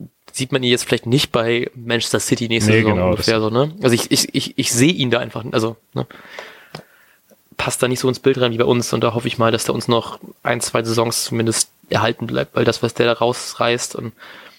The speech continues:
Speaker 1: bin auch einfach froh, dass die ganze Kritik an, an dem Transfer selber sehr, sehr schnell verstummt ist. Und
Speaker 2: Das finde ich sowieso das Beste
Speaker 1: dass
Speaker 2: daran,
Speaker 1: man
Speaker 2: dass diese
Speaker 1: Ja.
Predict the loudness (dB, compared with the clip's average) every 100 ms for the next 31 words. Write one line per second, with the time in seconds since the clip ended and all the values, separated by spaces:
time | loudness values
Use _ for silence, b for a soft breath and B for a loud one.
0 | B B _ _ _ _ _ _ -14 0
1 | 2 2 0 -4 2 4 4 2 -2 -2
2 | -2 -2 -2 0 0 -2 -8 -4 -4 -4
3 | -12 -20 -20 -20 -20 _ -2 0 0 -6
4 | -4 0 2 4 4 4 2 0 -6 -2
5 | 2 4 2 -2 0 0 0 -4 -4 -4
6 | -10 -10 0 0 4 4 4 4 4 6
7 | 4 2 2 2 2 2 4 4 2 0
8 | 0 0 0 -2 -10 -8 -2 2 2